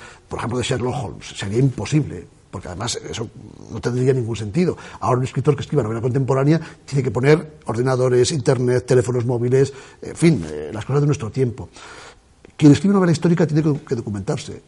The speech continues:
Como ha tenido tanto éxito, sobre todo en los últimos diez, doce años, la novela histórica en nuestro país, algunos historiadores han hecho novela histórica sin tener pulso literario.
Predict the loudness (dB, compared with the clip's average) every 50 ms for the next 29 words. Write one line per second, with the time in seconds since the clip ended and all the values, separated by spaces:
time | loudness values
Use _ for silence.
0 | _ _ _ _ -14 -6 -2 0 2 2 4 4 4 4 4 4 4 2 2 2
1 | 0 0 -2 -2 -2 -4 -4 -4 -4 -2 0 0 0 0 -2 -2 -2 -2 -2 -2
2 | -2 -2 -4 -4 -4 -2 0 2 4 4 2 2 0 -4 -2 -2 -2 -2 -2 -4
3 | -6 -8 -8 -8 -8 -8 -4 -4 -4 -4 -4 -6 -10 -10 -10 -12 -10 -4 -2 0
4 | 0 0 0 -4 -12 -20 -20 -20 -20 -20 -20 -20 _ -6 -4 -4 -2 2 6 6
5 | 8 8 8 6 4 2 0 0 0 2 4 4 4 4 2 2 0 -2 -6 -14
6 | -20 -20 -20 -20 -14 -6 -2 0 0 2 2 2 2 2 2 2 2 2 2 2
7 | 4 2 2 2 2 2 2 0 -4 -18 -18 -12 -8 -4 -2 0 0 2 2 2
8 | 2 0 0 -2 -2 -2 -2 -4 -4 -6 -6 -8 -8 -10 -12 -14 -18